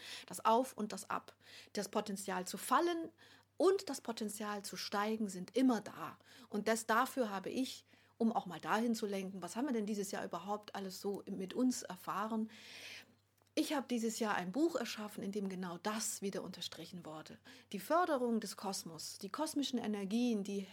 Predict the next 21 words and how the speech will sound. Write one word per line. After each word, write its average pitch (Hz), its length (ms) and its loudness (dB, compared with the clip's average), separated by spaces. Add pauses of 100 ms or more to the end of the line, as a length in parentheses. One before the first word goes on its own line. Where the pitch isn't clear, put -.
hilf-, 311 500 2
hilfsbereit, 190 960 0
helfend 247 560 2 (440)
zur 226 160 0
Seite 214 420 2
stehen, 214 720 0
immer 359 380 6 (420)
dauerhaft 208 800 4
und 202 160 -2
nur 277 160 4
angerufen 220 840 -2
werden 233 340 2
müssen. 247 320 0
Aber 180 220 -10
wie 220 120 0
das 190 240 -6
geht, 330 340 -4 (160)
das - 340 -10
ist - 340 -2 (300)
mein 214 400 2
Sinnen. 185 420 2